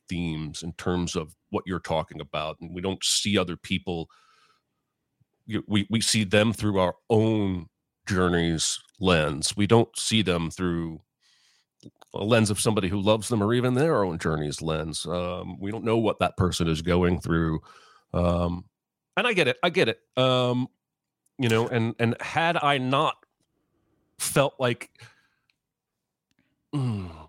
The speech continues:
had I not felt the way I did going into that segment, I might have been able to, like,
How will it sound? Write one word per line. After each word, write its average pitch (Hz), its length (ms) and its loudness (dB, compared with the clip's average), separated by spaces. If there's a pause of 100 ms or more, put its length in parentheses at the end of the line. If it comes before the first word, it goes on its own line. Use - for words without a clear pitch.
had 160 140 0
I 151 60 2
not 196 320 0
felt 175 280 2
the 160 60 -2
way 147 140 4
I 135 60 4
did 120 220 -2
going 110 240 4
into 104 140 0
that 98 180 0
segment, 85 480 0
I 101 120 2
might 107 200 2
have 92 80 0
been 90 120 2
able 85 240 0
to, 95 200 -2
like, 113 260 0